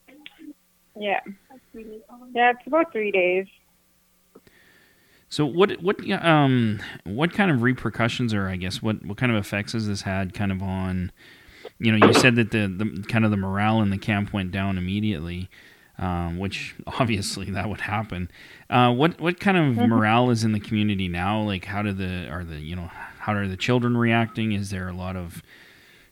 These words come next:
Speaker 2: you know, do they have, I guess, a lot of hard questions to ans-, ask, or, like, how, how are people feeling now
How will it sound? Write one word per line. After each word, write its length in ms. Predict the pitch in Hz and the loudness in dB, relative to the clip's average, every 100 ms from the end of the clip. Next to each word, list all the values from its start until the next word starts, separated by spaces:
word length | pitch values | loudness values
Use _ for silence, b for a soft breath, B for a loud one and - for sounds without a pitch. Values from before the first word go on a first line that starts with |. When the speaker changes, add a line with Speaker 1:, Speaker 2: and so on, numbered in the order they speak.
| b | b
Speaker 2:
you 80 | 101 | -2
know, 100 | 98 | 0
do 140 | 101 | 0
they 120 | 98 | -2
have, 400 | 95 92 90 90 | -2 -4 -4 -6
I 80 | 87 | -6
guess, 220 | 92 92 | -6 -6
a 40 | 92 | -4
lot 140 | 95 | -4
of 80 | 90 | -2
hard 240 | 98 98 | -4 -2
questions 460 | - 110 - 110 104 | 0 -2 0 -2 0
to 80 | 110 | 0
ans-, 440 | 110 113 - - 104 | 2 0 -2 -6 -4
ask, 480 | 107 123 120 - | 0 0 0 -4
or, 320 | 98 90 90 85 | -6 -6 -6 -6
like, 200 | 85 - | -8 -2
how, 240 | 123 135 | 0 2
how 180 | 117 139 | 2 0
are 80 | 143 | 0
people 240 | 139 127 | -2 -4
feeling 380 | - 117 101 87 | -2 -2 -2 -2
now 320 | 87 98 60 | -4 -6 -8